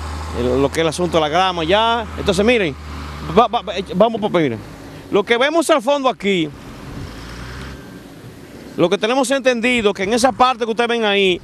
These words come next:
ahí va lo que son las gradas. En esa parte que está ahí, ahí van las gradas. Todo esto aquí pertenece al campo.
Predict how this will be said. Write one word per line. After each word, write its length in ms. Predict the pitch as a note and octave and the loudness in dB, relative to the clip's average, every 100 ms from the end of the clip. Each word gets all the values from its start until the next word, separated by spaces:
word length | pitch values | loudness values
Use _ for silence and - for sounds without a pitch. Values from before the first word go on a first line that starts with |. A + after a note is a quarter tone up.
| - | -4
ahí 300 | - F3 A#3+ | 0 0 0
va 400 | A#3 A#3 B3+ B3+ - - - - | 2 2 2 0 -4 -16 -8 2
lo 120 | E3+ | 2
que 120 | F#3+ | 4
son 180 | - A#3 | 2 2
las 220 | A3+ D3 | 0 0
gradas. 760 | D#3+ G#3 A3+ G3 C#3+ - - - - - - - - - - - - - - | 0 4 2 2 -2 -6 -6 -10 -16 -18 -18 -18 -16 -14 -12 -12 -10 -6 -2
En 160 | D3 | 2
esa 200 | G3+ A3 | 2 2
parte 280 | G3 A3 G#3 | 2 0 0
que 80 | F#3+ | -4
está 160 | - | 0
ahí, 260 | G3 F3+ E3 C3 - | 2 2 0 -4 -4
ahí 100 | - | 0
van 140 | F3 G#3 | 2 4
las 120 | G3 | 2
gradas. 500 | F#3 B3 C4+ C#4 C4+ - - - - - - - - - - - - - | 2 2 2 0 -4 -10 -16 -14 -14 -12 -12 -12 -10 -12 -10 -10 -8 -4
Todo 180 | - F#3 | 0 2
esto 140 | G#3 A3+ | 2 0
aquí 160 | G#3+ | 2
pertenece 440 | G3+ A3 G#3 G#3+ G#3 | 2 2 2 2 0
al 80 | |
campo. 560 | F3 A3+ C4+ A#3+ C4 C#4 | 2 2 2 2 0 0